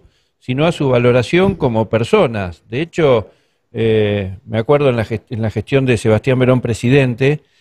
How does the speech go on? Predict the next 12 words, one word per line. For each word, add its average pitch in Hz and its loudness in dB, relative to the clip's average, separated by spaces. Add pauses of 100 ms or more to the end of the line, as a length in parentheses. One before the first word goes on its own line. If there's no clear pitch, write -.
(200)
cuando 110 0
había 170 4
alguna 160 0
decisión 147 -2
importante, 120 0 (280)
eh, 98 -2
también 151 2
eran 151 0
fuente 147 0
de 113 4
consulta 107 0
ellos, 90 -4